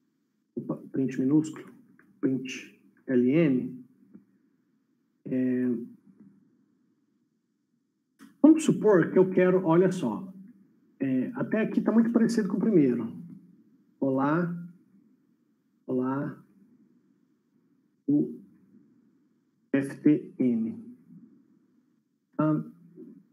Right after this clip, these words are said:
mas e se eu quisesse? Porque, veja bem, o que que tá acontecendo aqui? Esse olá, o F T N, é uma string,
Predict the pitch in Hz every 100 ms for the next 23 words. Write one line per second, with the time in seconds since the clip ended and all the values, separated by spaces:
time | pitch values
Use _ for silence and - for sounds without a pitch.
0 | _ _ _ _ - 269 285 330 - 226
1 | 175 208 175 - - 123 - - - -
2 | 190 226 214 170 240 233 151 127 120 254
3 | - - 240 233 220 - 170 151 139 139
4 | 120 117 - - - - _ _ 233 240
5 | - 247 139 143 160 147 135 120 113 120
6 | 120 175 170 123 113 - - - 175 190
7 | 208 226 - - 180 180 139 120 120